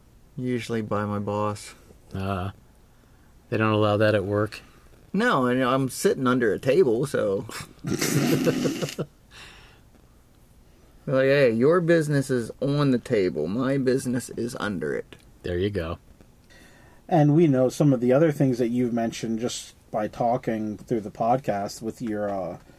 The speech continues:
Speaker 3: Star Trek figures.
Speaker 2: Yep.
Speaker 3: And the comic book room.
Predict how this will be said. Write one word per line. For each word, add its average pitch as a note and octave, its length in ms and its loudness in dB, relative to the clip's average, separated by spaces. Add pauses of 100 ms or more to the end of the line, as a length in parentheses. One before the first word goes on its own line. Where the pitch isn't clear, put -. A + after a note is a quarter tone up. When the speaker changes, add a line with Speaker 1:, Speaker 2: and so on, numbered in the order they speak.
(200)
Speaker 3:
Star A2+ 320 0
Trek G#2 260 -2
figures. G#2 680 -6 (340)
Speaker 2:
Yep. G2+ 180 -6 (1300)
Speaker 3:
And B2 320 0
the A#2 100 2
comic B2 480 0
book B2 180 0
room. B2 560 2